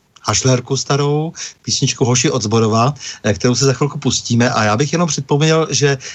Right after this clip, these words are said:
bitva u Zborova, eh, je málo akcentovaná. Je to mimořádně důležitý milník v naší politice, ať jej nazíráme, eh, z kterékoliv strany, protože, eh, bylo to tedy součást onoho, eh, kerenského, eh, plánu ofenzivního, eh, kdy naše,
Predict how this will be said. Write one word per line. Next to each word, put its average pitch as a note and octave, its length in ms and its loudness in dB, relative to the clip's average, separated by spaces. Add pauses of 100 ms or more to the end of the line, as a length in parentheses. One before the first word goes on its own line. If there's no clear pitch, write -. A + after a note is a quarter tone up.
(160)
bitva B2 240 0
u G#2 100 -4
Zborova, C#3 540 0
eh, A2+ 600 -4
je C3+ 400 2
málo B2 540 2
akcentovaná. C3 760 0
Je G#2 140 0
to C#3 180 2
mimořádně D3+ 840 0
důležitý C3+ 680 2 (260)
milník C3 720 2
v C3 80 -4
naší C3+ 280 0
politice, A2+ 580 0
ať B2+ 220 -2
jej C#3 120 4 (300)
nazíráme, C3+ 720 2
eh, - 400 -2
z G#2 100 0
kterékoliv B2 440 2
strany, B2 300 0
protože, C3 440 0
eh, - 460 -4
bylo A#2 200 2
to C3 120 0
tedy B2+ 200 2
součást B2 480 0
onoho, B2 340 0
eh, - 340 -8
kerenského, B2 800 0
eh, A#2 480 -2
plánu A#2+ 360 0
ofenzivního, B2+ 880 0
eh, - 380 -4
kdy A#2 380 2
naše, A#2+ 440 2